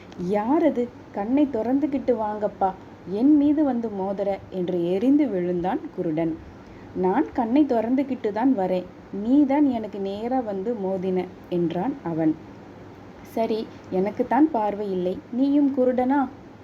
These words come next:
என்றான் குருடன். ராத்திரி கும் இருட்டில் குருடனுக்கும் பார்வை தெரியாது, நன்றாக கண் பார்வை உள்ள எனக்கும் கண் தெரியாது. இதை நீ புரிந்து கொள் என்றான்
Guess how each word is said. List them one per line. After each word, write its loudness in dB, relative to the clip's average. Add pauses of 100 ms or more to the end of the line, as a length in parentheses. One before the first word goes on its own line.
(140)
என்றான் -4
குருடன். -2 (640)
ராத்திரி 2
கும் 4
இருட்டில் -2 (240)
குருடனுக்கும் 0
பார்வை 2
தெரியாது, 0 (300)
நன்றாக 0
கண் -2
பார்வை 2
உள்ள -2 (120)
எனக்கும் 2
கண் 0
தெரியாது. 0 (500)
இதை 4
நீ 4
புரிந்து 2
கொள் 2 (180)
என்றான் -2